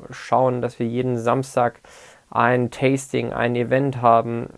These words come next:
in unserer Markthalle, in der ihr quasi blind kommen könnt und es ist immer was geboten. Wir haben tolle Sitzgelegenheiten direkt an unserem wunderschönen Marktplatz. Ihr könnt bei uns einen leckeren Espresso trinken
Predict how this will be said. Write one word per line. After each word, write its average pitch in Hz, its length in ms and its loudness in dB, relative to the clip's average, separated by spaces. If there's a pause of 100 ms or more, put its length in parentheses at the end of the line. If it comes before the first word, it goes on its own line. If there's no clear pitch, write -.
(140)
in 127 140 -4
unserer 120 280 -4
Markthalle, 117 460 -4
in 117 120 -4
der 131 80 0
ihr 127 120 2
quasi 117 340 0
blind 151 340 0
kommen 135 320 0
könnt 127 260 0
und 120 140 0
es 117 80 -4
ist 120 100 -12
immer 135 260 0
was 120 160 -2
geboten. 120 560 -2 (560)
Wir 127 140 2
haben 131 240 2
tolle 143 300 4
Sitzgelegenheiten 123 920 0
direkt 120 260 -2
an 117 100 -2
unserem 120 240 -4
wunderschönen 120 560 -2
Marktplatz. 117 580 -2
Ihr 117 80 -6
könnt 123 220 -8
bei 123 80 -4
uns 120 180 -8
einen 113 80 -4
leckeren 120 420 -4
Espresso 120 540 -2
trinken 120 540 -6